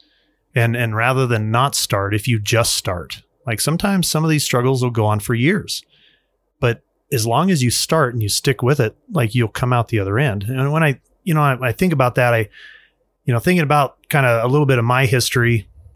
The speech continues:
you know, I, I go back to, you know, my time in the, in the Marine Corps. I was, was great. There were a lot of struggle. There were a lot of struggles.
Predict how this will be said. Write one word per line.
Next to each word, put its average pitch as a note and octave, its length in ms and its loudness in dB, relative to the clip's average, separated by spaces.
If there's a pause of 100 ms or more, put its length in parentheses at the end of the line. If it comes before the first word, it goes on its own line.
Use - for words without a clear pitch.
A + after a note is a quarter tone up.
(1500)
you E3 80 -2
know, D#3+ 80 4
I, D3 160 4
I C#3+ 60 2
go D3+ 140 0
back C#3+ 320 2
to, B2 460 2 (720)
you D3 100 0
know, B2+ 60 2
my A2+ 140 2
time D3 420 2
in C3 260 0
the, A#2 260 0
in B2 80 0
the A#2 60 0
Marine A2+ 300 0
Corps. A2 420 0 (540)
I A2 200 0 (920)
was, B2 500 0 (140)
was A#2+ 200 0
great. G#2+ 560 0 (480)
There A#2+ 260 0
were A2 220 0
a G#2 80 0
lot G2+ 200 0
of G2 100 -4
struggle. E3 500 -2 (800)
There B2 80 -4
were A#2+ 60 0
a - 20 0
lot B2 120 2
of G#2+ 60 -2
struggles. A2+ 840 -2